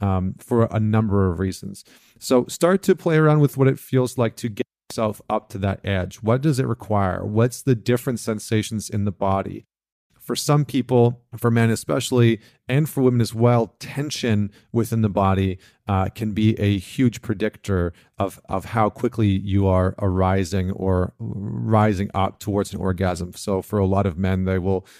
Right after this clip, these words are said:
clench legs or abdomen or different parts of the body in an effort, often unconsciously, to maintain an erection or to not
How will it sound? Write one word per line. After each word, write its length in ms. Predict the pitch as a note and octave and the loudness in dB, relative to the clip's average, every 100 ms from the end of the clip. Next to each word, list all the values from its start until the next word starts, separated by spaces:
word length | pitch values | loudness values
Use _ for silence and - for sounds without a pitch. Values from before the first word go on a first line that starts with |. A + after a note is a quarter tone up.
| _ - | _ -8
clench 460 | - G#2+ G#2 - | 0 0 0 -6
legs 600 | G#2+ A2 G#2 G2+ G2 - - | -4 0 2 2 -2 -8 -2
or 260 | G#2 G2+ | 0 0
abdomen 560 | - G2 F#2 G#2 G2+ G2 | 0 -2 -2 -2 0 0
or 160 | F#2+ F#2+ | -2 -4
different 300 | G#2 A#2 - | -4 -6 -6
parts 320 | - G#2+ - | 0 0 -2
of 80 | G2 | -6
the 80 | |
body 500 | F2+ A2 A#2 A2+ G2+ - - - _ | -2 2 4 2 0 -6 -18 -20 _
in 140 | A2+ G#2+ | 0 2
an 140 | G#2 - | 2 0
effort, 500 | A2 - G#2+ G2+ - _ | -2 2 2 2 -4 _
often 300 | D3+ E3+ C3 | -2 2 4
unconsciously, 720 | A2 - A#2 A2 A2+ G#2+ G2+ | 4 2 0 0 -2 -4 -4
to 180 | - G#2+ | -4 -4
maintain 440 | F#2+ F#2 - G#2 | -2 -2 0 0
an 60 | G#2 | 2
erection 460 | G2 F#2 F#2 - F#2+ | 0 -2 -4 -6 -8
or 300 | - G2 F#2+ | -4 -2 -4
to 400 | - G2+ G2 F#2 _ _ | -4 -2 -2 -4 _ _
not 640 | G#2 G2 G2+ G2+ E2 - | -2 2 2 0 -2 -12